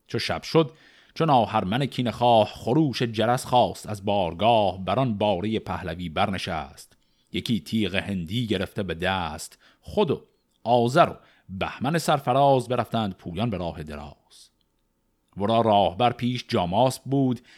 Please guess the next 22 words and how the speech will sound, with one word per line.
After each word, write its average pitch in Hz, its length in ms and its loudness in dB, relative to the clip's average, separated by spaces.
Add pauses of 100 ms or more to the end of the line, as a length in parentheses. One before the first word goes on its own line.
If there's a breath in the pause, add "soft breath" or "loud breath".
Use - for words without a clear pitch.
(120 loud breath)
که 120 80 -4
دستور 151 420 -2
فرخنده 87 640 -6 (300 soft breath)
گشتاسب 95 520 -2
بود. - 380 -6 (680)
از 147 120 -2
آن 190 140 2
بارهٔ 135 360 4
دز 101 220 -4
چو - 120 -4
بیرون 82 280 -4
شدند، 87 500 -2
سواران 98 720 0
جنگی 95 360 -6
به 82 100 -6
هامون 90 460 -4
شدند، 104 520 -4 (240 soft breath)
سپهبد 143 680 0
سوی 156 240 -2
آسمان 120 600 -2
کرد 123 360 0
روی. 98 360 -4